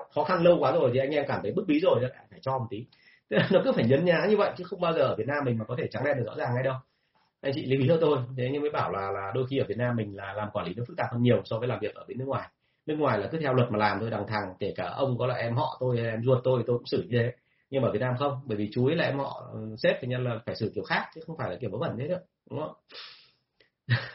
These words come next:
À, vâng, câu hỏi số hai trăm mười sáu. <clears throat> Em phỏng vấn quyển, ờ, em phỏng vấn tuyển dụng vòng cuối, thấy có hiện tượng như sau.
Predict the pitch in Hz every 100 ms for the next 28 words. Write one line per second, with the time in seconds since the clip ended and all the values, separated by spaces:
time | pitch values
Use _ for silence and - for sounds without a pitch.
0 | - _ _ _ _ _ _ _ _ _
1 | 135 131 127 127 160 170 - - _ -
2 | 190 185 117 147 185 180 160 127 135 208
3 | - _ _ _ _ _ _ _ _ _
4 | _ 190 - 175 123 - _ _ _ _
5 | _ _ _ _ - 202 196 123 123 170
6 | 190 117 120 - 131 131 196 175 117 127
7 | 131 139 123 127 123 139 139 214 147 185
8 | - 160 143 160 170 165 -